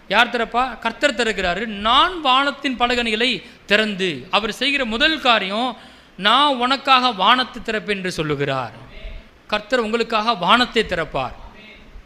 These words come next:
அப்படியானால் காணிக்கை தசமபாகம் என்பது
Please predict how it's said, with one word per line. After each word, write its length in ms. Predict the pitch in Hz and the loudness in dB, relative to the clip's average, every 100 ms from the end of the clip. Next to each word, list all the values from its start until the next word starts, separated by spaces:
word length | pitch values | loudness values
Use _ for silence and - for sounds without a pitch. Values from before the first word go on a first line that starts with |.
| - - - - - - | -20 -20 -20 -20 -16 -4
அப்படியானால் 600 | 190 233 180 208 277 247 - - - - | 0 0 0 0 -2 -6 -14 -20 -20 0
காணிக்கை 440 | 214 247 247 247 | 2 2 -2 -4
தசமபாகம் 500 | 208 208 233 214 202 | -4 -4 -2 -2 -2
என்பது 640 | 190 170 202 196 233 247 | -4 -4 0 -2 -2 -10